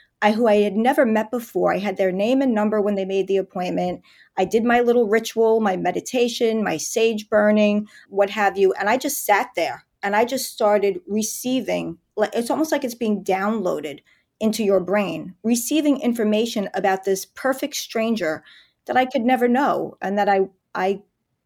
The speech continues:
shouldn't have really ever known. It was about their life. And one particular woman comes to mind whose son had passed away from cancer. I mean, her son was thirteen years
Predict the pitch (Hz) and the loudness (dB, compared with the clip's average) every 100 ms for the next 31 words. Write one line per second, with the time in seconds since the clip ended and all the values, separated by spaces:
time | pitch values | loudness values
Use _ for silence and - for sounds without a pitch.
0 | - - 269 247 214 208 151 165 170 170 | -14 0 2 4 2 -2 -2 0 0 -2
1 | 185 175 175 165 160 165 160 - 165 202 | -4 -2 -2 -2 -2 -4 -6 -6 -2 -2
2 | 180 - 196 220 214 175 185 208 196 175 | -2 -6 -4 -2 -2 -2 0 2 2 0
3 | 202 180 180 - - 190 190 185 - - | 0 0 -2 -6 -6 -4 -4 -6 -16 -20
4 | _ 202 269 302 220 - 254 294 247 202 | _ 0 2 2 0 0 0 2 6 6
5 | 190 - - 208 214 220 214 214 208 - | 4 0 -6 -2 0 0 -2 -2 -4 -6
6 | 208 202 208 240 190 190 - - _ _ | -4 -2 -2 -2 -2 -4 -8 -18 _ _
7 | - 247 233 - 247 262 262 220 240 175 | -6 -4 -2 0 0 0 -2 -2 -2 -2
8 | - 185 175 175 165 180 175 - 359 - | -4 -2 0 -2 -4 -8 -10 -10 -8 -6
9 | 170 165 160 - - - 254 254 247 233 | -4 -6 -8 -18 -20 -2 2 2 2 -4
10 | _ - 269 269 339 359 269 226 208 - | _ -10 -8 -6 -2 0 2 2 0 -6
11 | - _ 285 302 208 277 254 226 196 | -14 _ 0 0 -2 -2 0 2 0